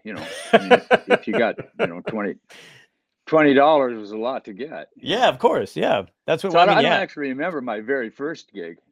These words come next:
Speaker 2: Oh,
Speaker 1: Probably my
Speaker 2: okay.
Speaker 1: very first paid gig was in Seattle, you know, playing at one of the, the big concerts that Concert West put on. I mean,
Speaker 2: Right.
Speaker 1: you know, I mean,
Speaker 2: Yeah.
Speaker 1: I hung out with them, and I was sort of a roadie for 'em, and,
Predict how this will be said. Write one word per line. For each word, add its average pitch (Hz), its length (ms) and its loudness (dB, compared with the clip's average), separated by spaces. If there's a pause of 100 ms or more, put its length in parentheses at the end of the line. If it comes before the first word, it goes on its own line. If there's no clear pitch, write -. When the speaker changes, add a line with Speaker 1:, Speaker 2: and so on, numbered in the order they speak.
(360)
Speaker 2:
Oh, 139 300 -4
Speaker 1:
Probably 214 200 -2
my 185 100 2
Speaker 2:
okay. 143 60 2
Speaker 1:
very 151 200 2
first 156 300 -6
paid 143 280 -2
gig 107 200 -2
was 107 220 -6
in 120 180 -6
Seattle, 127 600 -4 (220)
you 104 120 -16
know, 101 240 -10
playing 113 360 -4 (400)
at 101 240 -2
one 113 180 -4
of 101 120 -4
the, 104 200 -2 (100)
the 98 180 -10 (480)
big 101 300 -4 (180)
concerts 117 640 -4
that 104 240 -2
Concert 113 460 -4
West 120 380 -4
put 78 160 -6
on. 64 260 -10
I - 40 -20
mean, 80 220 -20 (380)
Speaker 2:
Right. 104 320 -6 (520)
Speaker 1:
you - 80 -18
know, 69 180 -14 (160)
I 71 60 -12
mean, 80 160 -10
Speaker 2:
Yeah. 117 240 -2 (120)
Speaker 1:
I - 60 -12
hung 104 140 -2
out 95 160 4
with - 100 -14
them, 92 280 -8
and 87 100 -8
I 85 80 -2
was 95 180 -6
sort 95 180 -2
of 85 100 -6
a 90 40 -2
roadie 101 420 2
for 87 240 -4
'em, 95 220 -12 (120)
and, 90 300 -12